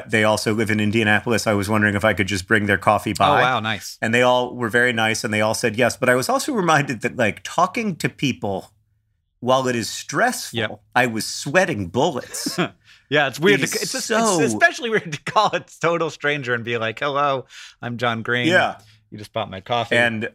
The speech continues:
Speaker 1: I, can I, yeah, I, you just bought my coffee. Is it weird if I bring it to your house?
Speaker 2: <laughs>
Speaker 1: You can say, "Yes, it's weird."
Speaker 2: Yeah.
Speaker 1: But if you say no, I will bring it to your house. Yeah, so I was sweating. I mean, I, my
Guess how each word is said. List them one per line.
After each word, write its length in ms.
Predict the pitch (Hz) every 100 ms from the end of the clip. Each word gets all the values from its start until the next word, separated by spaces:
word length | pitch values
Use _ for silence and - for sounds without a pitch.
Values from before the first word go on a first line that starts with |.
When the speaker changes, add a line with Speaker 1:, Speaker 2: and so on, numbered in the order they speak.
| -
Speaker 1:
I, 160 | 127 - - _ _ _ _ _
can 140 | 151 123
I, 180 | 123 -
yeah, 300 | 131 143 95
I, 120 | 123 127
you 140 | 139
just 180 | 151 160
bought 160 | 175 147
my 100 | 135
coffee. 440 | 143 135 120 95 - - -
Is 160 | 117
it 120 | 143
weird 320 | 135 156 175 160
if 100 | 151
I 80 | 135
bring 260 | 127 123
it 120 | 127 -
to 80 |
your 160 | 117 107
house? 440 | 104 104 - - -
Speaker 2:
<laughs> 100 | -
Speaker 1:
You 120 | 139 160
can 160 | 160
say, 200 | 143 165
"Yes, 240 | 160 147 -
it's 160 | 123 120
weird." 320 | 110 - - -
Speaker 2:
Yeah. 120 | 65 - _ _ _ _ _ _ _
Speaker 1:
But 160 | - 131
if 120 | 127
you 80 | 139
say 320 | 113 147 156
no, 200 | 147 139
I 140 | 117 110
will 160 | 113
bring 240 | 104 107 95
it 100 | 92
to 80 | -
your 120 | -
house. 300 | - - - - - - - - -
Yeah, 180 | 190 170
so 180 | - 139
I 100 | 139
was 220 | 131 -
sweating. 840 | - - - 165 226 226 101 - -
I 40 |
mean, 120 | 131 156
I, 160 | 147 143
my 200 | 135